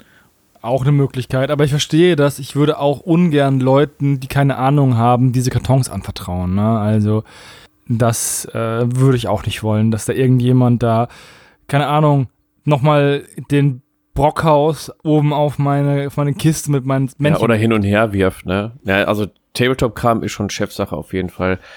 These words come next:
Speaker 2: Hängt ja auch davon ab, ob du dann in der neuen Wohnung oder Haus, manche ziehen ja ins Haus, dann einen eigenen Hobbyraum hast oder so und dann die, die Sachen da, ähm,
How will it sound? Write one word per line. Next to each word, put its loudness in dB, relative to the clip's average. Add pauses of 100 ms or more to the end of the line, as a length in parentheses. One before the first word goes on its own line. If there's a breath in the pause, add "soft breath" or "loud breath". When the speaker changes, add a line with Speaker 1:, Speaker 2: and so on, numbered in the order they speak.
(280 loud breath)
Speaker 2:
Hängt 0
ja 2
auch -2
davon 0
ab, -2
ob -2
du 0
dann 2
in 2
der 2
neuen 0
Wohnung 2
oder -2
Haus, 0
manche -2
ziehen -8
ja -4
ins -10
Haus, -8
dann -2
einen -6
eigenen 0
Hobbyraum 2
hast -2
oder -2
so 0
und -2
dann 0
die, -6 (480 loud breath)
die 0
Sachen 0
da, 0
ähm, -2